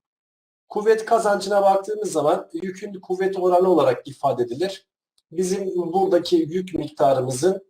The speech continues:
kuvvete oranı, yük bölü kuvvet ifadesi bize kuvvet kazancımızı verecek. Biraz sonra göstereceğiz ne anlama geldiğini. Bir diğer ifademiz bizim için verim arkadaşlar. Hiçbir basit makinede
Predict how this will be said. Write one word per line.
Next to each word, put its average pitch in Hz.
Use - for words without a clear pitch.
kuvvete 185
oranı, 151
yük 175
bölü 165
kuvvet 180
ifadesi -
bize 185
kuvvet 185
kazancımızı 156
verecek. 127
Biraz 139
sonra 131
göstereceğiz 127
ne 139
anlama 120
geldiğini. -
Bir 226
diğer 226
ifademiz 202
bizim 196
için 202
verim 185
arkadaşlar. 151
Hiçbir 185
basit 170
makinede 160